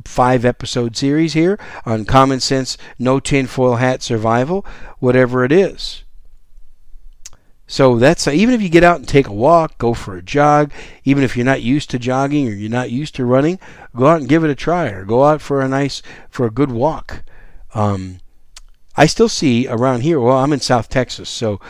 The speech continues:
you know, the quarantine is not quite as bad as in some states, but I see a lot of people, a lot more people out on the street right now engaging in exercise. Well, that can only be a good thing.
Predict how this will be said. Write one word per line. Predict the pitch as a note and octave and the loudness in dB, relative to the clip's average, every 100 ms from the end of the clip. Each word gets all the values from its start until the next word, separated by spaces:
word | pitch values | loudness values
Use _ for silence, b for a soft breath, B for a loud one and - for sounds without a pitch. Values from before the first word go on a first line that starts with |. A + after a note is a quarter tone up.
| B B | B B
you | - A#2 | -6 -4
know, | G#2+ | -2
the | G#2 | -4
quarantine | - C#3 C3 B2+ A2+ | -2 -2 -2 -4 -4
is | G2 | -4
not | A#2+ C#3+ E3+ D#3 | -2 2 2 0
quite | - E3+ E3+ | 0 2 4
as | C3 G#2+ | 0 -4
bad | G#2 F#2 G#2 B B B | -6 -6 -10 B B B
as | A#2+ G#2+ | -4 -4
in | G#2 | -4
some | G2 D3 E3 | -4 -4 -4
states, | - G#2+ A2 - | -4 -4 -4 -4
but | A2+ | -2
I | |
see | B2 - | 0 4
a | D3+ | 4
lot | A2+ C#3 | 6 4
of | G3+ | 2
people, | - F#3 B2 B B - | -2 -4 -6 B B 2
a | |
lot | C#3 A3+ | 4 4
more | G#3+ G3+ | 2 0
people | - G3 F3 | -2 -2 0
out | E3 | 0
on | D3+ | -2
the | B2+ | -8
street | - F3 | -4 -6
right | D3+ C3+ C3+ | -2 -2 0
now | C3 | -2
engaging | C3 A2 A#2+ C3+ B2+ B2+ | -2 0 2 2 0 -4
in | G#2+ G2+ B B B | -4 -8 B B B
exercise. | E3+ - - - G#2 - - - - b b b - | -2 -2 -8 -6 -6 -6 -14 -16 -16 b b b 0
Well, | A#2 | 6
that | G3 A#3+ | 6 4
can | - C3+ | 0 -2
only | C#3+ E3 A3+ A3 F#3+ | 2 4 4 2 0
be | D#3+ E3 | 0 2
a | G#2 | 2
good | D#2 A2+ C#3 D3+ | -2 2 4 4
thing. | A#2+ - - D3 A#2+ F2 | 0 -14 0 2 2 -2